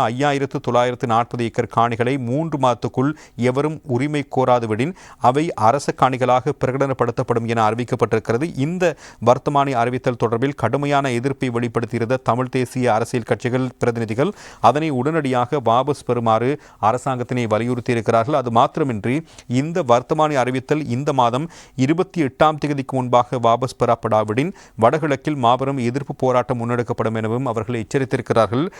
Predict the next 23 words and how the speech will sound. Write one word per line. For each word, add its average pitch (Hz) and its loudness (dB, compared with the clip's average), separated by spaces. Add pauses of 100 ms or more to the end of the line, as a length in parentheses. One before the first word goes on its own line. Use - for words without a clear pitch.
(160)
அதனையடுத்து 135 2
அந்த 127 0
வர்த்தமானி 139 0
அறிவித்தலில் 127 0 (220)
உள்ள 131 0
விடயங்களை 131 -2
நடைமுறைப்படுத்துவதை 117 -2
இடைநிறுத்துவதாக 120 -2
கடந்த 110 -2
ஞாயிற்றுக்கிழமை 117 -2
அரசாங்கம் 110 -2
அறிவித்திருக்கிறது. 113 -2 (320)
இவ்வாறானதொரு 131 2
பின்னணியில் 131 -2 (280)
இந்த 156 0
வர்த்தமானி 139 0
அறிவித்தல் 127 -2
தொடர்பில் 120 -2
எழுந்திருக்கும் 120 -2
முரண்பாடுகள் 123 0
குறித்து 117 -4
கலந்துரையாடும் 113 -2
நோக்கில் 131 -2